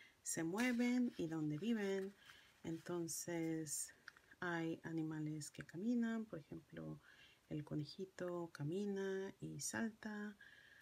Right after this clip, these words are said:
la ardilla trepa, el oso también camina. Tenemos algunos animales voladores, el búho,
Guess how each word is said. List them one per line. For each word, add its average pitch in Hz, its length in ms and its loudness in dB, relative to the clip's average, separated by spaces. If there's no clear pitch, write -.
la 156 520 -2
ardilla 160 1000 -6
trepa, 220 920 2
el 160 300 -2
oso 170 380 -4
también 151 440 -2
camina. 190 800 0
Tenemos 180 440 4
algunos 170 420 2
animales 156 500 2
voladores, 277 880 6
el 151 220 2
búho, 220 760 0